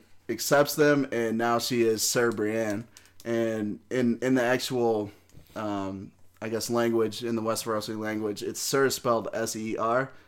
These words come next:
not S I R as we know it. So it's not necessarily, you know, the knighthood is traditionally a male thing.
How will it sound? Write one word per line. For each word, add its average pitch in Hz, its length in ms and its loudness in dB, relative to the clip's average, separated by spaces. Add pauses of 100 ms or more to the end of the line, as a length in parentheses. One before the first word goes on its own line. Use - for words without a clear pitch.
(140)
not 117 260 -4
S 117 280 2
I 110 220 2
R 117 260 2
as 117 140 -4
we 123 100 -2
know 127 220 2
it. 131 120 -4
So 120 160 0
it's 110 140 -2
not 131 300 2
necessarily, 120 760 0 (280)
you 135 100 2
know, 123 260 6
the 120 180 2
knighthood 147 480 6
is 127 360 2
traditionally 123 500 -2
a 104 40 -2
male 113 340 0
thing. 127 440 -4